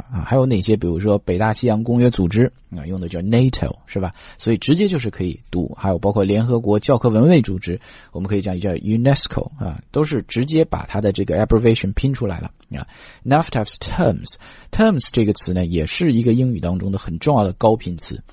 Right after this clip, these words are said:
我们都知道最，最常见，实际是我们知道的是学期，是吧？但其实它有很多的意思。比如说术语啊，我们讲这种专业的术语可以用 terms，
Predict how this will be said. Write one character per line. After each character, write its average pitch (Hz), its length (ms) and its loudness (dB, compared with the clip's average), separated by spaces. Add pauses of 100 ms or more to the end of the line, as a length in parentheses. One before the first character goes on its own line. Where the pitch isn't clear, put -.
(160)
我 95 120 -4
们 117 80 0
都 175 100 2
知 170 140 -4
道 147 180 4
最， - 280 -2
最 214 200 -4
常 95 220 -4
见， 120 240 2
实 98 180 -4
际 113 180 0 (280)
是 113 220 -2
我 92 200 0
们 160 340 2
知 - 140 -4
道 113 140 6
的 95 100 2
是 98 140 -4
学 110 240 0
期， - 440 -4
是 - 140 -8
吧？ 85 180 -4
但 139 160 0
其 143 200 -2
实 151 100 0
它 139 80 0
有 131 80 2
很 87 180 -6
多 87 140 -2
的 87 80 -4
意 92 160 -6
思。 - 220 -14 (320)
比 92 80 0
如 98 100 0
说 123 260 2 (340)
术 175 340 2
语 - 160 -6 (120)
啊， 78 140 -8
我 82 60 -6
们 92 80 -8
讲 90 160 -6
这 127 120 -4
种 95 120 -2
专 156 200 0
业 151 80 -2
的 113 60 0
术 135 300 -2
语 60 160 -8
可 - 100 -6
以 87 60 -2
用 85 140 -6
terms， 85 480 -2